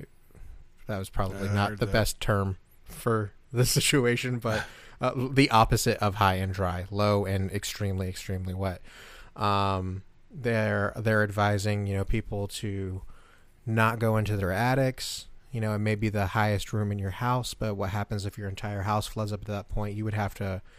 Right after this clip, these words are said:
Speaker 1: swim through your house in order to get out of it. So they're saying if you have to get to a high source, you have to get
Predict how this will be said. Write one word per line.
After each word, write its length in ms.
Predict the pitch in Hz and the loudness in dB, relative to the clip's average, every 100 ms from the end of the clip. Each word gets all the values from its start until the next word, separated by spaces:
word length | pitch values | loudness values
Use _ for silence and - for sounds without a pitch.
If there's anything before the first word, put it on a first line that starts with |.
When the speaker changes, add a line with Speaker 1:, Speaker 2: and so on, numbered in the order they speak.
| - - | -20 -16
Speaker 1:
swim 540 | - - 120 120 104 92 | -8 -2 2 4 2 -2
through 220 | - 110 | -4 -2
your 180 | 101 95 | -2 0
house 560 | 104 95 - - - - - - - - | 0 0 -4 -8 -10 -14 -20 -20 -20 -8
in 100 | 113 | -2
order 160 | 107 101 | 0 0
to 80 | 98 | -2
get 180 | 104 98 | -2 0
out 200 | 95 95 | 0 -2
of 120 | 92 | -4
it. 200 | 90 - | -8 -8
So 180 | - 98 | -6 -6
they're 140 | 95 | -6
saying 260 | - 98 95 | -4 -2 -4
if 160 | - | -4
you 80 | 101 | -4
have 260 | 104 98 - | -2 -4 -4
to 280 | 101 95 92 98 - - - - - - - - - | -4 -4 -6 -12 -20 -20 -20 -20 -20 -20 -20 -20 -8
get 180 | - 110 | -4 -2
to 460 | - 113 104 110 - | 0 0 0 -4 -6
a 140 | 107 95 | -4 -4
high 540 | - 98 101 95 98 - | 0 0 2 -2 -6 -8
source, 680 | - - 113 107 92 - | -6 -2 0 0 -2 -2
you 60 | 107 | -2
have 120 | 101 | -2
to 120 | 98 90 | -4 -8
get 380 | 92 104 104 | -8 -6 -6